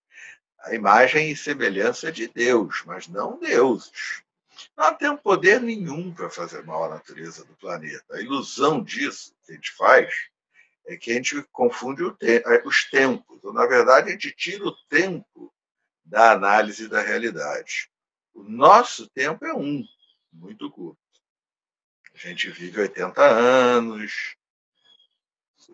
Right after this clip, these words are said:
correr bem. Ah, Jesus esteve aqui há dois mil anos, as primeiras civilizações há seis mil, cinco mil anos, sete mil.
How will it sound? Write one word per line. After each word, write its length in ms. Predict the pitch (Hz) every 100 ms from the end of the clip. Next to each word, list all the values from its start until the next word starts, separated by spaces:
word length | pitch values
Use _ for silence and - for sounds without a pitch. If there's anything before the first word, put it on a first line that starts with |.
| _
correr 220 | 69 78 78
bem. 580 | 90 104 104 104 101 _ _ _ _ _ _ -
Ah, 480 | 73 82 82 82
Jesus 440 | 82 87 85 95 85
esteve 260 | 87 82
aqui 180 | 80 87
há 60 | 82
dois 320 | 85 82 -
mil 260 | 73 67 101
anos, 800 | 123 120 117 113 110 107 98 85
as 160 | 82
primeiras 460 | - 80 85 85 78
civilizações 1000 | 85 78 80 73 - - 80 80 71 -
há 180 | 60 60
seis 540 | - - 78 76 -
mil, 400 | 82 101 113 98
cinco 420 | 87 - 76 _ 67
mil 280 | 71 71
anos, 1000 | 90 123 127 120 117 110 101 95 - - _ _
sete 260 | _ _ -
mil. 480 | 98 113 113 110